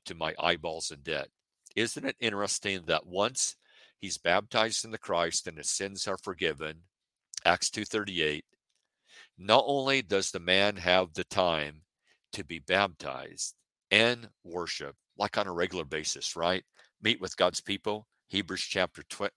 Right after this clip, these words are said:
ten and verse twenty-four, but he's got time and he's got the energy to go out and help share the gospel to others. Wow.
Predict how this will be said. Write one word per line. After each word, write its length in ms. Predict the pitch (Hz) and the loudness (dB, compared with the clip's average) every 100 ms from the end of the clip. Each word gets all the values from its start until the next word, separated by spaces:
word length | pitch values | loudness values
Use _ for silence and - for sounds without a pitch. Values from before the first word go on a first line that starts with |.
| - | -2
ten 360 | 110 101 98 - | 2 2 2 -2
and 200 | 85 78 | -8 -6
verse 200 | 87 - | -8 -8
twenty-four, 640 | - 82 78 98 95 98 _ _ - - _ - | -8 -8 -6 -4 -4 -4 _ _ -20 -20 _ 6
but 300 | 113 85 69 _ _ _ _ _ _ _ | 8 8 6 _ _ _ _ _ _ _
he's 280 | - 147 175 | -6 -2 0
got 260 | - 87 - | 4 2 2
time 480 | - 80 76 87 98 - | -4 -2 -2 -6 -12 -8
and 140 | 85 | -6
he's 220 | 92 143 - | -2 0 4
got 220 | 110 90 | 4 4
the 140 | - | 0
energy 600 | 95 82 73 - 82 92 _ - - - - | -2 -2 -4 -10 -10 -12 _ -20 -20 -20 -14
to 80 | 87 | -4
go 340 | 104 131 101 | 2 4 4
out 320 | 78 80 90 _ _ _ _ _ _ | 4 4 0 _ _ _ _ _ _
and 600 | 101 107 95 82 82 98 _ _ _ _ _ _ _ | 8 10 10 8 0 -4 _ _ _ _ _ _ _
help 240 | - 113 101 | -4 -2 0
share 320 | - 113 117 | 0 2 0
the 100 | 104 | 0
gospel 680 | 98 98 113 - - 82 85 _ _ _ - | 4 4 4 -2 -4 -6 -6 _ _ _ -8
to 100 | 131 - | -6 -2
others. 720 | 147 135 76 - - - - _ _ _ _ _ _ _ _ _ _ _ - - | -2 -2 -8 -6 -2 -2 -4 _ _ _ _ _ _ _ _ _ _ _ -16 -4
Wow. 520 | 101 123 117 78 64 | 6 8 8 6 -2